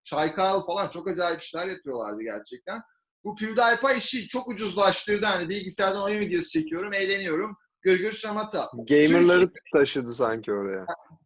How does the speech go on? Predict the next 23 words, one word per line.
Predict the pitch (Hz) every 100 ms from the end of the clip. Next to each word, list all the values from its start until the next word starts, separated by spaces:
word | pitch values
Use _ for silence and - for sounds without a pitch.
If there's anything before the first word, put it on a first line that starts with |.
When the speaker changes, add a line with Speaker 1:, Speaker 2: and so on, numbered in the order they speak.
| -
Speaker 1:
Türkleri | 220 214 240 277
de | 277
taşıdı | 208 190 175 147
yani. | 147 143 143 -
Türkiye'deki | 233 214 220 208 190 180 185 -
YouTuber | 180 180 214 233 208
hikayesi | 170 160 196 170 165 175 - 254 214
bu | 220 220
adamla | 226 233 226 185
başladı. | 165 160 208 226
Çünkü | 196 190
zaten | 202 214 208
bu | 175 185
adamın | 190 196 180
hedef | 175 196 -
kitlesi | - 185 180 180 160 - _ _
on | 170 190
on | 202
beş | 185 165 160
yaş. | 170 220 - - _ _ _ _ -
Ee, |
Speaker 2:
Evet. | 117 101 95 143
Speaker 1:
bu | -